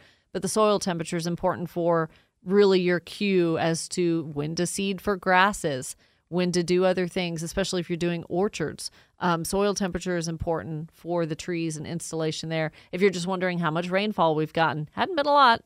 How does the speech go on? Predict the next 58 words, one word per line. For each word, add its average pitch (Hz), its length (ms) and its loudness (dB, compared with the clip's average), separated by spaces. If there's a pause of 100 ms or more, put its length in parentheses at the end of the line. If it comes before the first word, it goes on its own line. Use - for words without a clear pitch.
recently, 170 380 -4
I 170 60 0
can 175 100 -6
tell 190 160 0
you 180 120 2
that. 180 200 4 (300)
Uh, 180 140 2
first 220 340 0
frost, 170 360 4
last 185 340 4
frost, 160 360 2
all 175 160 2
of 165 120 0
that 156 220 2
when 170 100 -4
you're 160 100 -4
planting 170 380 -4
your 156 100 -2
vegetable 160 460 -2
gardens, 156 460 -4 (460)
all 196 220 8
of 180 80 2
that 170 200 6
under 170 220 0
the 175 80 -6
calculator 156 600 -2
tab, 147 440 -2
uh, 160 260 -4
at 160 60 -6
georgia 185 360 -2
weather 160 280 0
dot 156 240 -2
net, 160 280 -2
and 160 120 -6
that's 160 160 -6
just - 220 -12
really, 165 180 -4
really 156 220 -6
interesting. 156 480 -10
So 175 140 -4
once 185 300 -4
you 170 220 -2 (540)
wanna 202 180 4
look 202 220 2
into 330 240 2
one 175 160 2
of 147 80 -2
those 147 240 0
things, 170 420 -2
say, 165 460 0
you 180 100 -4
know, 160 80 -2
whatever 165 240 0
the 156 80 -6
first 165 280 -4
frost 160 360 0
date 160 220 2
is, 160 240 -2